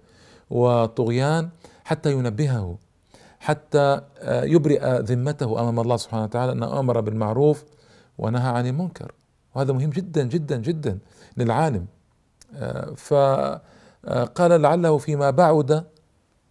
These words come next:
عن بابنا". أبو جعفر يحاول أن يلاطفه ويحاول أن يبعد تهمة عنه. قال: "كلما اقتربت من بابك كان الأمر أعظم وأفحش وأصعب".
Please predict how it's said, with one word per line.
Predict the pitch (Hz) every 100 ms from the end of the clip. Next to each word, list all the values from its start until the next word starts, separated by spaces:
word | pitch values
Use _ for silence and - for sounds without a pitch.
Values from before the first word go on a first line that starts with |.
| -
عن | 117 123
بابنا". | 110 139 127 104 107 101 95 92 156
أبو | 123
جعفر | 139 135 139
يحاول | 117 139 139 131
أن | 135 143 - - - -
يلاطفه | - 127 123 - 165 151 143
ويحاول | 135 120 151 151 147
أن | 151 151 170
يبعد | 180 151 147 127 - - 147 -
تهمة | 156 143 131
عنه. | 120 131 101 101 - - - - -
قال: | 135 123
"كلما | - 143 131 120
اقتربت | - - 135 135 - 123 - - -
من | 120 113
بابك | 127 139 147 156 151
كان | 120 123 131
الأمر | 120 123 127 127 - -
أعظم | 123 117 113 120 139 117 - - -
وأفحش | - 131 - - - - - - _ -
وأصعب". | 139 143 113 101